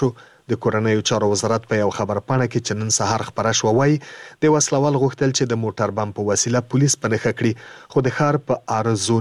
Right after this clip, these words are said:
نومې سیمه کې د غزني د پولیسو په کمین کې له منځه یوړل شو. له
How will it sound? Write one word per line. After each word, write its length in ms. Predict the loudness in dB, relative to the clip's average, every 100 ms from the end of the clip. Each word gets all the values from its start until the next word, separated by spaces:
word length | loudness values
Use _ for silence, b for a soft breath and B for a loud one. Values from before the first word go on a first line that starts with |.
| 2
نومې 420 | 4 4 4 2 0
سیمه 240 | 2 2 2
کې 120 | 0 -4 B B B
د 120 | 0 2
غزني 320 | 2 2 0 0
د 100 | -2 0
پولیسو 340 | 2 4 2 0
په 100 | -4 -2
کمین 240 | 0 2 0
کې 120 | 0 0 0
له 60 | -2 0
منځه 260 | 0 0 0
یوړل 340 | 2 2 2 2 0
شو. 160 | 0 0 -4 _ _ _ _ _ _ _ _ _ _ _ _ _ _ _ _ _ _ _ _ _
له 60 | 0